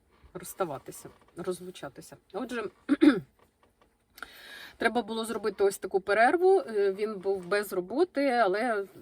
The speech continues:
повідомив всім, в тому числі нашим опікунам, кол-, католикам, що буде шукати роботу по спеціальності. І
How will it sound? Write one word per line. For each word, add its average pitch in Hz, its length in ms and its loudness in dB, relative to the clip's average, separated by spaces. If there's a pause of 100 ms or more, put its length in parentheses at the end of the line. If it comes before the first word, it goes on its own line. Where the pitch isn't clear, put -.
(180)
повідомив 202 560 -2
всім, - 300 0
в - 220 -8
тому 220 180 -6
числі 208 380 -8
нашим 190 400 -2
опікунам, 240 640 -4
кол-, - 340 -6
католикам, 240 520 -4
що - 100 -14
буде 190 480 -2
шукати 196 400 -4
роботу 175 340 -8
по 180 100 -16
спеціальності. - 680 -14
І 359 240 4